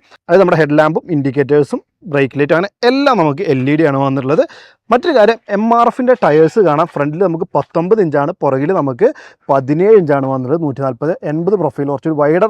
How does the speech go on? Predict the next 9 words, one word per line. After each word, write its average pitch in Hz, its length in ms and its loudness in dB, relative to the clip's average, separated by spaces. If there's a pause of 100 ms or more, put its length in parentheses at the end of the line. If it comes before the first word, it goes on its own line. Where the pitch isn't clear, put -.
പ്രൊഫൈലാണ്. 143 460 -4
പുറകിലേക്ക് 147 460 -2
വരുമ്പോൾ 151 260 0 (420)
പാറ്റേൺ 220 420 6
കാര്യങ്ങളൊന്നും 190 420 4
നിങ്ങൾ 180 200 2
മുന്നേ 170 240 2
എവിടെയും 175 320 0
കണ്ടിട്ടുണ്ടാവില്ല. 139 540 0